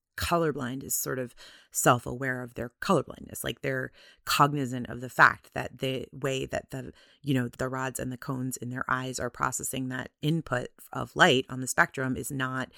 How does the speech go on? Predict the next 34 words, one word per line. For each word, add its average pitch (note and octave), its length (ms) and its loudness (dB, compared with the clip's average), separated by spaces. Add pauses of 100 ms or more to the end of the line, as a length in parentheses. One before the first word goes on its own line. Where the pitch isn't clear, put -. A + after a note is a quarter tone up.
(260)
calculating, C3+ 680 4
right? B2+ 300 0
It, A#2+ 140 -4
it, C3 180 -6
it's - 480 -4
at C3 240 -4
certain B2 240 0
frequencies. - 540 -8
Like, - 160 -6
they C#3 100 0
have D3 320 6
a, C3 240 -2 (680)
a C3+ 140 2
self-awareness B2+ 1160 0
of B2 180 -4
that - 260 -2
condition, C3+ 500 -2
and B2 160 -10
therefore B2 640 -4 (200)
they D3 100 4
still C#3 280 4
understand B2 460 -2
that - 100 -8
red C3 200 -2
is - 160 -8
red. - 300 -4 (120)
It's C#3 200 2
just - 160 0
that B2+ 140 -6
they C3 80 -2
don't - 180 -8 (240)
see C3+ 320 2
red - 300 -8 (1300)
or B2+ 300 4